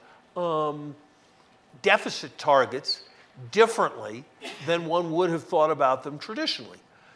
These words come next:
Just as if you were helping your child buy a house, your concept of how big a house they could buy, how expensive a house they could buy with a given income, is different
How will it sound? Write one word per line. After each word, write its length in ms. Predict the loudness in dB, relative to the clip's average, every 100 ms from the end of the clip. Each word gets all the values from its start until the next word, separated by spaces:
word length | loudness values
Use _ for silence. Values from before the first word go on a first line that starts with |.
| _
Just 380 | 0 2 2 0
as 400 | 2 2 0 -4
if 180 | -12 -12
you 120 | -6
were 120 | -2
helping 320 | 0 0 -2
your 120 | -10 -8
child 500 | -2 0 0 -2 -2
buy 200 | -2 0
a 120 | -2
house, 540 | 0 0 0 -6 -14 -16 _ -20 _ -2
your 200 | -2 0
concept 640 | 0 0 0 0 0 -2
of 80 | -10
how 180 | -4 -2
big 240 | -2 -2
a 100 | 2
house 280 | 4 2 0
they 140 | -10
could 200 | -10 -8
buy, 400 | 0 0 0 -2 -8 -4
how 140 | -2
expensive 460 | -2 -4 -8 -6 -2
a 60 |
house 260 | 0 0 -2
they 100 | -12
could 180 | -10 -2
buy 220 | 0 0
with 140 | -2
a 40 | -10
given 340 | -8 -6 -4
income, 460 | -6 -8 -10 -12 -14 _ _ -20 -20 -12
is 180 | -10 0
different 560 | 6 6 6 -4 -8